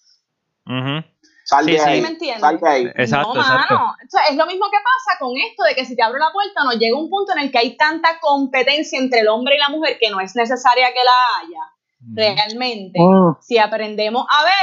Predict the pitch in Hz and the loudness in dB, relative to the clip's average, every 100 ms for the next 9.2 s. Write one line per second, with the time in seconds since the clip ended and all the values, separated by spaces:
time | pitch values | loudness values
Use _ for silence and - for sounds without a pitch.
0 | 339 277 277 - 254 226 214 202 180 196 | 0 -4 -6 -4 -4 -4 -6 0 2 4
1 | 226 311 349 349 320 269 233 220 233 311 | 2 2 2 2 0 -2 2 2 2 0
2 | 339 339 311 262 262 262 240 254 349 311 | -4 0 0 0 -2 0 0 0 0 0
3 | 240 247 220 214 226 277 320 349 320 277 | 2 2 4 4 4 2 0 -2 -2 -8
4 | 240 233 226 269 311 247 - _ 277 269 | -6 0 2 2 2 0 -2 _ 2 4
5 | 214 220 - 131 143 147 151 254 - 240 | 4 2 -2 2 6 6 4 4 2 0
6 | 226 247 254 262 339 - 370 370 370 359 | -2 0 4 4 2 0 0 0 0 2
7 | 359 359 359 - 285 247 254 269 - _ | 2 2 0 -6 -4 -2 -4 -6 -14 _
8 | _ _ - - 269 277 311 330 339 359 | _ _ -20 -10 0 0 0 -2 -4 -4
9 | - _ | -12 _